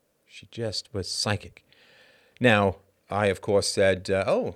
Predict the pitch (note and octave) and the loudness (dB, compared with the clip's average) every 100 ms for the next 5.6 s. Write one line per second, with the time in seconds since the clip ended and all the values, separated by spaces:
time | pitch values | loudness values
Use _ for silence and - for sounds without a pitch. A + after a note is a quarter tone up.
0 | G2 G2+ A2 B2+ F#2 F2 A2+ D3+ F#2 G2 | -12 -10 -8 -8 -6 -4 -4 -4 -6 -8
1 | - G2 F#2 F2+ A2 A#2+ G#2 G2+ A2+ F#2 | -6 -6 -4 -2 -2 -2 -2 -4 -2 -4
2 | F2+ - - - G#2+ G2 F#2 D#2+ F2+ A2+ | -6 -10 -12 -4 -4 -2 -4 -2 -2 -2
3 | - - F#2 F2+ F2+ - A2 G2+ F#2 G2 | -4 -6 -4 -4 -4 -4 -4 -4 -4 -6
4 | G2+ F2+ G#2 - G2 - - D#2 A2 D3+ | -8 -8 -8 -6 -8 -8 -12 -4 -4 -4
5 | F2+ - - F#2+ F2+ | -6 -10 -8 -6 -6